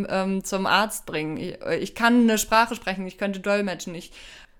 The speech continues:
will die Kinder betreuen, was auch immer. Ähm, wenn man Lust auf ein Ehrenamt hat, äh, kann man sich nämlich auch bei dem K I melden.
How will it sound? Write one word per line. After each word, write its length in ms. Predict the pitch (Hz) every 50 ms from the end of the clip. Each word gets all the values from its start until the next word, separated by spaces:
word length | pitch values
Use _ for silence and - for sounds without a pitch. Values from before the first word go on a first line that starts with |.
| - - -
will 460 | 220 254 269 285 277 277 269 254 226
die 160 | 240 269 247
Kinder 240 | - 302 294 277 233
betreuen, 480 | 214 220 - - - 185 180 190 196
was 200 | 220 285 302 -
auch 120 | 254 233 -
immer. 460 | - - 254 277 330 330 330 339 330 285 - _ _ _
Ähm, 540 | 214 220 220 220 226 226 233 226 220 233 - - -
wenn 180 | - 233 254 285
man 200 | 294 285 277 269
Lust 320 | 247 247 285 285 - -
auf 140 | 226 220 214
ein 80 | 233 214
Ehrenamt 640 | - 226 240 240 247 240 - 233 247 247 - -
hat, 420 | 240 254 254 247 - - - - - -
äh, 280 | 202 202 202 202 196
kann 160 | 196 - 240 226
man 100 | 226 214
sich 120 | 208 -
nämlich 240 | 220 202 208 202 -
auch 220 | - 254 269 262 262
bei 160 | 269 240 240
dem 140 | 233 233 233
K 180 | 233 226 - -
I 140 | 220 226
melden. 640 | 226 226 220 226 226 233 226 226 233 240 254 262 262